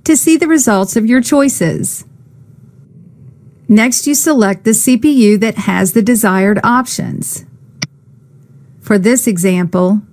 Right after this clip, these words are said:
we chose a ten amp A C power supply, U R two rack,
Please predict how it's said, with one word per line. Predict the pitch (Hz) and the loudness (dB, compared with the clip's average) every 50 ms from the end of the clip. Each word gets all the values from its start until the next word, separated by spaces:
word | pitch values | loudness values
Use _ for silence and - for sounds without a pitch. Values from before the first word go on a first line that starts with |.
| - - - | -10 -4 -2
we | 240 | 0
chose | 226 - 285 277 277 269 | 0 2 2 0 0 0
a | 277 262 | 0 -2
ten | - - - 294 311 330 | -2 0 0 0 2 0
amp | 269 240 247 240 233 220 - - | 0 2 2 2 2 2 0 -2
A | 208 226 254 294 | 0 2 2 2
C | 269 - - 254 240 233 | 0 0 0 0 2 2
power | 226 220 226 233 240 240 240 | 2 2 2 2 2 2 0
supply, | - - 208 170 - 190 185 175 175 175 175 180 190 208 208 - _ _ _ - - - - - - | 0 -2 -4 -4 -2 -2 0 0 0 0 0 0 0 -2 -2 -6 _ _ _ -20 -20 -20 -20 -8 -2
U | 196 185 226 254 247 233 | 2 4 4 4 4 4
R | 202 190 | 2 0
two | 180 - - 294 302 269 202 | 0 -2 -4 -2 -2 0 0
rack, | 180 165 160 165 165 - - - - | 0 0 0 0 -2 -4 -6 -10 -20